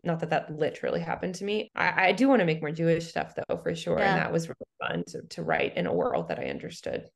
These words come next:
Speaker 2: There's
Speaker 1: well.
Speaker 2: one coming out this summer about, like, "You're not invited to my bat mitzvah," which I thought, uh,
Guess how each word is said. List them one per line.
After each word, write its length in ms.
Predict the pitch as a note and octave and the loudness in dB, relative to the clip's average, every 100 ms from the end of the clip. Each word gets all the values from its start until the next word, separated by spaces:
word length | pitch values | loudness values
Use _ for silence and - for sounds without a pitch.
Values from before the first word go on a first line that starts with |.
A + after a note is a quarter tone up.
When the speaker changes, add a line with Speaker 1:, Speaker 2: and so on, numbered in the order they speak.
| _ - | _ 2
Speaker 2:
There's 280 | C#4+ D#4 | 4 4
Speaker 1:
well. 80 | E4 | 4
Speaker 2:
one 160 | E4 E4+ | 2 2
coming 340 | F#4 F4+ D4+ | 2 2 4
out 200 | C#4 C#4+ C#4+ | 2 2 -2
this 200 | C4 - | -8 0
summer 320 | C4 C#4+ B3 | 0 2 2
about, 320 | G3 F#3+ C3 | 4 2 4
like, 220 | F#3+ F#3 F3+ | 2 2 0
"You're 100 | G3+ | -2
not 300 | G3+ F#3+ F#3+ | 0 0 0
invited 340 | F#3 F#3 F3+ F#3 | 0 -2 -2 -4
to 80 | G3 | -6
my 120 | F3 | -2
bat 260 | F3+ D#3+ | 0 0
mitzvah," 420 | F3 F3 - E3 D3 | -2 -8 -4 -2 -2
which 160 | E3+ | -2
I 120 | E3 B2 | -4 -2
thought, 220 | D#3 - | -4 -2
uh, 160 | C3+ | -2